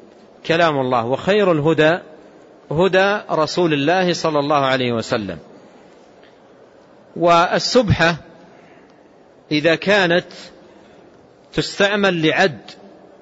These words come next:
آه، التسبيح، لعد التسبيح وضبطه، ليس إلا فقط ليضبط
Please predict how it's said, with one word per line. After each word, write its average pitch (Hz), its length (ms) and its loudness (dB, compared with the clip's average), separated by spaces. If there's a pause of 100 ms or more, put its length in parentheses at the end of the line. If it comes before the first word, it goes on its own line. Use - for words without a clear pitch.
(1040)
آه، 147 300 -2
التسبيح، 147 800 -2 (1600)
لعد 139 420 0
التسبيح 139 600 -2 (1800)
وضبطه، 143 920 0 (280)
ليس 175 320 2
إلا 147 380 0
فقط 165 400 -2
ليضبط 151 540 0